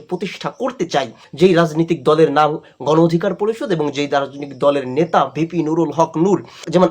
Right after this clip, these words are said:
আওয়ামী লীগের কাছে বিএনপি নিরাপদ না, বিএনপির কাছে আওয়ামী লীগ নিরাপদ না, একজন হইছে ইন্ডিয়ার দালাল, একজন হইছে পাকিস্তানের দালাল, কিন্তু নূর হইছে বাংলাদেশের দালাল, নূর হইছে লাল সবুজের দালাল, নূরের কাছে সবাই নিরাপদ। চুয়ান্ন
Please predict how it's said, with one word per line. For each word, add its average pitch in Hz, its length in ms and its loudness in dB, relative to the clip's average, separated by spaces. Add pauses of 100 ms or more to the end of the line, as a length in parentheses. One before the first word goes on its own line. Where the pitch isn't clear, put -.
আওয়ামী 202 240 2
লীগের 233 220 -8
কাছে - 200 -4
বিএনপি 269 320 -2
নিরাপদ 139 360 0
না, 202 60 -2 (280)
বিএনপির 226 420 -2
কাছে 175 200 -2
আওয়ামী 139 220 2
লীগ 139 100 -10 (140)
নিরাপদ 139 340 2
না, 131 60 0 (120)
একজন 175 200 -2 (160)
হইছে 180 180 -2 (100)
ইন্ডিয়ার 202 320 0
দালাল, 247 260 4
একজন 151 200 0
হইছে 151 240 -4
পাকিস্তানের 131 520 -4
দালাল, 127 240 -4
কিন্তু 147 140 -4 (120)
নূর 262 200 2
হইছে 208 280 2
বাংলাদেশের 139 540 -2
দালাল, 123 200 -4 (400)
নূর 214 220 6
হইছে 220 260 2
লাল 202 180 4
সবুজের 175 380 -2
দালাল, 127 180 -2 (320)
নূরের 208 360 6
কাছে 165 200 -4 (160)
সবাই 180 320 6 (140)
নিরাপদ। 139 380 -2 (240)
চুয়ান্ন 185 280 0